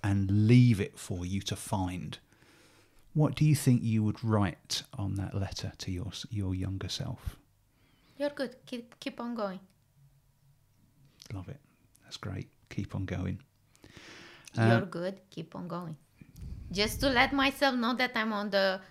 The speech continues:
Speaker 2: good path.
Speaker 1: Love it.
Speaker 2: <laughs>
Speaker 1: And then the last one, um, in this series, um, what we're going to do, um, is to ask you to leave a question for us for the next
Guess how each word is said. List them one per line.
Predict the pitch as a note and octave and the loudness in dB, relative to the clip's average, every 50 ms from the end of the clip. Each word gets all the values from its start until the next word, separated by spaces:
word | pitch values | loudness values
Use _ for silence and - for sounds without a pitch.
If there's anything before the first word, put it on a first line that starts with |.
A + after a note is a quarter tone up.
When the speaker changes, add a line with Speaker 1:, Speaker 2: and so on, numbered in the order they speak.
| - - | -14 -8
Speaker 2:
good | F#3+ - - - - - | -4 -4 -4 -4 -2 0
path. | A#3+ G#3 F3+ - - - _ _ _ _ _ _ _ _ _ _ _ _ _ _ _ - _ _ _ _ _ _ - - - - - - - - | 0 0 0 0 -4 -14 _ _ _ _ _ _ _ _ _ _ _ _ _ _ _ -20 _ _ _ _ _ _ -20 -20 -20 -20 -20 -14 -4 0
Speaker 1:
Love | - F2+ F2 | 0 0 0
it. | F2+ - - - A#3+ A#3 - | 0 -4 -4 -6 -12 -10 -8
Speaker 2:
<laughs> | B3+ A#3 - - - - - - - - - - - _ - D#3 | -10 -10 -10 -12 -16 -16 -16 -16 -18 -20 -20 -20 -6 _ 10 12
Speaker 1:
And | D#3 D#3 D3+ | 12 12 12
then | F3 F3 D#3+ | 12 12 12
the | E3+ | 12
last | F3 G#3 A#3+ G#3+ - - | 10 10 10 8 8 8
one, | C3 G#2 G2+ A2 - | 6 6 6 6 6
um, | C#3 C#3 C3 | 6 6 6
in | - E3 D#3 D3+ | 6 8 8 8
this | F3+ E3+ - | 8 6 4
series, | - - C3 G2+ F2+ F2 F#2+ G2 G2 - - - | 4 4 4 4 2 2 0 -2 -2 -2 -2 -2
um, | - A2+ A2 G#2+ - - | 0 0 0 0 0 -2
what | A2+ A#2 - | -2 -2 -2
we're | A#2+ A2+ | -2 -2
going | F#2+ A#2+ G#2+ G2+ G#2 | 0 0 0 0 -2
to | - - A2 | -2 -4 -2
do, | - A2 G#2 F#2+ F#2 F#2 F#2 - - | -2 -2 -2 -2 -2 -4 -6 -8 -8
um, | - G2 G2 F#2+ F#2+ F#2+ F#2+ F#2+ F2+ - _ _ _ _ _ _ _ _ _ - - - | -6 -6 -4 -4 -4 -4 -4 -6 -6 -10 _ _ _ _ _ _ _ _ _ -16 -10 -4
is | G#2+ G#2 G2+ F#2+ - - | -2 -2 -2 -2 -4 -6
to | - - - G#2+ | -4 -2 0 0
ask | G#2 A#2+ B2 G#2+ - - - B2+ | 2 4 4 2 2 2 6 8
you | D3 D#3+ B2+ F#2 F#2 F#2 | 10 10 10 8 4 2
to | - - A2 | 0 0 2
leave | G#2 G#2 A2 G#2 | 2 2 2 0
a | G#2 | -2
question | - - - A2+ - - - - G2 F2+ | 0 2 2 2 2 2 -2 -2 -2 -2
for | - - G2+ F#2+ G2+ | -2 0 0 2 2
us | F#2+ - - | 2 2 4
for | - A2 | 4 4
the | G2 G#2+ | 6 6
next | G#2 G2+ G#2 - - - - - - - - | 6 4 4 2 0 -2 -2 0 0 -2 -6